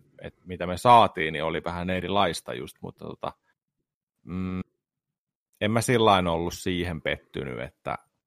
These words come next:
että tota, että tää ei ollutkaan kaikki nyt sitä pelikuvaa, vaan että siellä näytettiin ekoja, ekoja trailereista uusia, uusia titteleitä tuli paljon ja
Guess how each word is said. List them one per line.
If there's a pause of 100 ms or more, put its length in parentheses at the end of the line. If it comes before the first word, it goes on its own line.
(300)
että
tota,
että
tää
ei
ollutkaan
kaikki
nyt
sitä
pelikuvaa, (160)
vaan
että
siellä
näytettiin
ekoja,
ekoja
trailereista
uusia,
uusia
titteleitä
tuli
paljon
ja